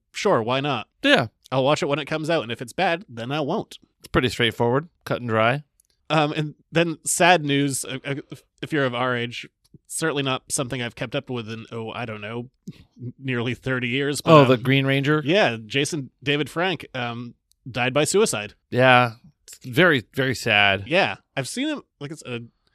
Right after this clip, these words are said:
Speaker 1: I watched Power Rangers for, like, the first season as a kid 'cause I was, like, basically, like, the target age demo.
Speaker 2: Mm-hmm.
Speaker 1: Didn't continue with it really beyond that, but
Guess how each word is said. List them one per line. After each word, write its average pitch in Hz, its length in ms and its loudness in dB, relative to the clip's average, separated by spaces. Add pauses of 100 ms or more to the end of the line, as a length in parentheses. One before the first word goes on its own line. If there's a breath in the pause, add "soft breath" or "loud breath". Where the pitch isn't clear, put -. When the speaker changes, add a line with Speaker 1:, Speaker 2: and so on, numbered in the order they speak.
(120)
Speaker 1:
I 147 100 4
watched 160 320 0
Power 151 220 0
Rangers 147 320 -4
for, - 120 -10
like, 120 180 -8
the 117 100 -16
first - 380 -6
season 135 560 -6
as 120 140 -8
a 120 40 -10
kid 131 400 -6
'cause 117 220 -10
I 117 80 -8
was, 117 180 -14
like, 127 160 -12 (380)
basically, 131 540 -6 (200)
like, 131 160 -8
the 120 80 -14
target 123 400 -6
age 113 260 -10
demo. 139 400 -4 (160)
Speaker 2:
Mm-hmm. 127 320 -10 (220)
Speaker 1:
Didn't 143 280 -4 (320)
continue 127 360 -4
with 123 120 -4
it 120 80 -6
really 120 240 -4
beyond 113 400 -6
that, 123 200 -6
but 113 220 -8